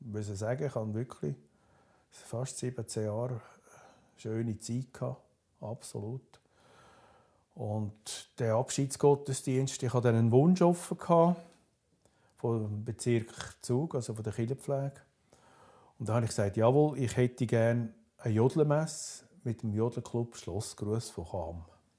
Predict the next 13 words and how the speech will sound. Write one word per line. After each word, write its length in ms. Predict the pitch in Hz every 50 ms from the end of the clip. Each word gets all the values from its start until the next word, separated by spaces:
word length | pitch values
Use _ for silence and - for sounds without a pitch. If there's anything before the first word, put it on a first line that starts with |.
| _ _ _ _ _ _ _ _ _ _ _ _ _ _ _ _ _ _
Dann 100 | 101 85
haben 40 |
sie 120 | 85 - 87
gesagt, 100 | 82 80
„Ja, 100 | 101 151
ist 180 | 180 - -
kein 160 | - 117 131 147 - -
Problem, 420 | - - - - 135 139 151 165
das 220 | 160 147 123 - -
tun 160 | - 107 101
wir 80 | 104 101
dir 260 | 107 98 98 104 104
organisieren. 840 | 101 101 101 - 90 90 90 90 92 - 123 147 170 196 214 233